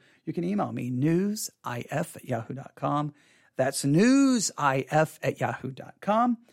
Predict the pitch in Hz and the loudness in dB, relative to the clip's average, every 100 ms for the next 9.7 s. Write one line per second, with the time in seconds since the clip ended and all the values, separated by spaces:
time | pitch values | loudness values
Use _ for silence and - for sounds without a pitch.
0 | _ _ _ - 120 123 131 131 127 135 | _ _ _ -6 -4 -4 -4 -4 -4 -4
1 | 127 135 135 - - 156 156 - _ _ | -2 0 -2 -6 -8 -4 -4 -6 _ _
2 | _ _ _ _ _ _ _ _ - 160 | _ _ _ _ _ _ _ _ -8 -2
3 | 170 202 247 233 247 214 - 214 190 156 | 2 6 6 4 2 0 -2 0 2 2
4 | 139 139 131 _ _ _ _ _ _ _ | 2 0 -8 _ _ _ _ _ _ _
5 | _ _ _ _ _ _ - 170 226 214 | _ _ _ _ _ _ -2 2 4 4
6 | 202 180 175 170 165 151 160 160 160 165 | 4 4 2 2 0 0 0 0 2 2
7 | 165 - 160 170 160 165 170 175 175 160 | 0 -2 0 0 0 -2 -2 0 -2 0
8 | 202 190 175 180 190 - 202 196 196 151 | 2 4 4 2 0 0 2 2 2 2
9 | 139 143 151 165 170 170 | 2 2 0 0 2 0